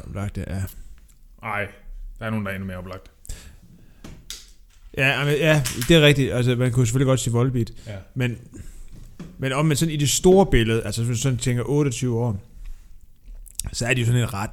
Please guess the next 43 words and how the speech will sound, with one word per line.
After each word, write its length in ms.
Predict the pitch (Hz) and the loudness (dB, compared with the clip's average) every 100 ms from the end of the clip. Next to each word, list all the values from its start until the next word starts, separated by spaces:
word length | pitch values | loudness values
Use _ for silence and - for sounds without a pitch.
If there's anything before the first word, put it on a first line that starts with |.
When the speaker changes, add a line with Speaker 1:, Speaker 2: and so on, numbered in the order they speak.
| - | -10
Speaker 1:
lille 200 | 98 92 | -8 -8
punktum. 440 | - 95 - 87 90 | -6 -8 -8 -12 -10
Altså, 200 | 95 82 - - - - - - | -10 -10 -12 -18 -20 -20 -20 -20
så 140 | - 110 | -8 -6
meget 180 | 107 101 | -4 -4
fylder 180 | 104 | -4
de 100 | 95 | -4
jo 40 | 90 | -6
heller 140 | 92 | -6
ikke. 200 | 85 - - | -8 -10 -10
Altså, 140 | 98 | -6
jeg 40 | 113 | 0
tror, 120 | 127 | 0
de 100 | 117 | 4
fylder 200 | 143 139 | 6 6
meget 320 | 127 131 135 | 6 6 4
for 100 | 127 | 2
os, 420 | 117 131 - - 117 | 0 0 0 -4 -6
Speaker 2:
Ja. 140 | 101 - - - | -8 -10 -14 -8
Speaker 1:
i 80 | - | -4
forhold 200 | 120 110 | -4 -4
til, 120 | 107 | -4
hvor 100 | 104 | -6
meget 260 | 107 110 | -4 -6
de 40 | 104 | -6
sådan 160 | 110 101 | -6 -6
fylder 340 | 117 110 110 - - | -6 -4 -6 -8 -12
Speaker 2:
Ja. 120 | 104 101 - - | -8 -8 -12 -16
Speaker 1:
sådan 300 | - 92 87 95 - | -8 -6 -6 -10 -10
ude 280 | 113 110 104 | -6 -4 -4
i, 200 | - 98 | -6 -8
i 40 | |
samfundet. 520 | 98 95 98 98 95 98 - | -8 -8 -8 -8 -8 -8 -8
Speaker 2:
Mm. 60 | 113 95 - - - - | -6 -6 -8 -20 -20 -6
Speaker 1:
Der 80 | 120 | -2
må 40 | |
sige, 100 | 107 | 0
der 60 | 117 | 0
fylder 200 | - 120 | -2 -2
Rasmus 300 | 98 - - | -4 -8 -8
Seebach 320 | 107 - 98 | -8 -8 -8
ret 120 | 104 | -8
meget. 280 | 101 92 98 | -6 -6 -6